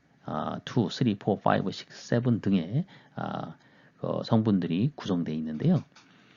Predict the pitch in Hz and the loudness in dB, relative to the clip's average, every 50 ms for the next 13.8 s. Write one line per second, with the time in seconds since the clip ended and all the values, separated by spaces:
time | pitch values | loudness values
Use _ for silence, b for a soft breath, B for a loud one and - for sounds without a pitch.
0 | b b b b b b b _ _ _ _ _ _ _ - - _ _ _ - | b b b b b b b _ _ _ _ _ _ _ -20 -20 _ _ _ 0
1 | 110 101 - 104 95 104 127 127 - - - 101 98 98 95 92 92 - - - | 2 4 4 6 6 6 4 2 0 -2 0 2 4 4 2 2 -2 0 4 6
2 | 165 151 143 110 87 85 107 - - - - 117 110 98 - - - 98 90 82 | 6 8 6 6 4 2 0 -4 -4 0 4 4 4 4 2 -2 -2 -2 -2 -2
3 | 78 76 - 90 82 - - - - - - _ _ _ _ _ _ _ _ _ | -4 -4 -6 -6 -6 -8 -10 -16 -18 -20 -20 _ _ _ _ _ _ _ _ _
4 | _ _ _ _ _ _ _ _ _ _ _ _ _ _ _ _ _ _ _ _ | _ _ _ _ _ _ _ _ _ _ _ _ _ _ _ _ _ _ _ _
5 | _ _ _ _ _ _ _ _ _ _ _ B B B B B B B B B | _ _ _ _ _ _ _ _ _ _ _ B B B B B B B B B
6 | B B B B B B B B B B B B B - - 117 117 113 117 113 | B B B B B B B B B B B B B 12 12 12 12 12 12 12
7 | 120 135 165 220 233 - _ _ _ _ _ _ _ _ _ _ - - - 170 | 12 12 12 10 8 4 _ _ _ _ _ _ _ _ _ _ -10 -4 0 2
8 | 175 175 170 160 156 151 147 139 143 131 131 131 120 95 95 101 101 101 101 98 | 4 4 4 4 4 4 4 4 4 4 4 2 2 2 2 2 2 0 -2 -2
9 | 92 90 92 92 82 85 87 90 87 82 78 - _ _ _ - 76 76 76 78 | -4 -4 -4 -4 -2 -2 -2 -2 -4 -4 -6 -10 _ _ _ -12 -10 -10 -10 -10
10 | 80 76 - - - - 127 123 120 117 98 87 98 113 101 - 98 113 117 135 | -12 -14 -16 -18 -10 -4 -2 0 0 0 0 0 -2 -2 0 2 4 6 8 8
11 | 123 123 104 90 80 78 76 82 110 135 - - - - 175 165 160 151 151 156 | 6 6 4 0 0 -2 -4 -4 -4 -4 -4 -6 -6 -4 -4 -4 -4 -4 -6 -4
12 | - - - - - - - 143 - - - - 95 95 - - - - - - | -4 -6 -6 -4 -4 -4 -2 -4 -4 -4 -2 0 0 0 0 -4 -12 -12 -6 -2
13 | - 113 110 - - 92 80 73 76 78 - - - - - | -2 -2 0 -2 -2 -4 -4 -4 -8 -10 -10 -12 -16 -18 -20